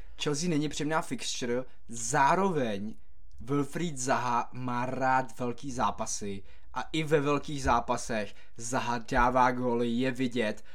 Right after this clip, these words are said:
a právě je hodně rozdílový. Jo, udělá jednoho hráče na vápně, píchne si to, vystřelí z vápna. To jsou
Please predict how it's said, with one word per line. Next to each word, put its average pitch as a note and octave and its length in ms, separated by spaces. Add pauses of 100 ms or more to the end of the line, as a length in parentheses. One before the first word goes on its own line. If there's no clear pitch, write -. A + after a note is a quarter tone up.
a - 80
právě C3 380
je C3 80
hodně C3 260
rozdílový. B2 680 (280)
Jo, C3 200
udělá C3+ 360
jednoho C#3 240
hráče C3+ 340
na B2 100
vápně, B2 520 (140)
píchne C#3 320
si C#3 120
to, C#3 100
vystřelí C3+ 380
z A#2+ 60
vápna. B2+ 420 (380)
To C#3+ 120
jsou E3+ 400